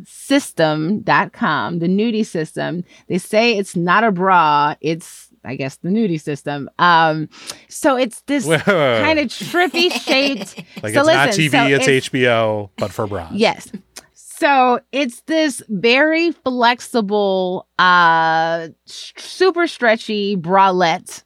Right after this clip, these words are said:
Speaker 1: style bra. So this is not your heavy coverage bra, but this is so great for sundresses and, uh,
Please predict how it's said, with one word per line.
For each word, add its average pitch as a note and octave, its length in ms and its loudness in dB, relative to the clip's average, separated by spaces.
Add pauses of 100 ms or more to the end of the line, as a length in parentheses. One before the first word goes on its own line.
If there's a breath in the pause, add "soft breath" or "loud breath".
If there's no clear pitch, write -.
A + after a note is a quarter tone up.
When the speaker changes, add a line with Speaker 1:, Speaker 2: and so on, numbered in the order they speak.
(100)
Speaker 1:
style F3 420 2
bra. D3 340 0
So D3+ 180 -8
this D#3 160 -8
is D#3 100 -8
not E3 320 0
your F#3 220 2
heavy F#3 320 0
coverage E3 340 0
bra, C#3+ 300 2
but D3+ 120 -4
this F#3 200 -4
is G3+ 160 -2
so B3 400 0
great G3+ 400 0
for E3+ 560 2
sundresses G3+ 1400 0
and, D3 800 -4 (520 loud breath)
uh, D3 600 4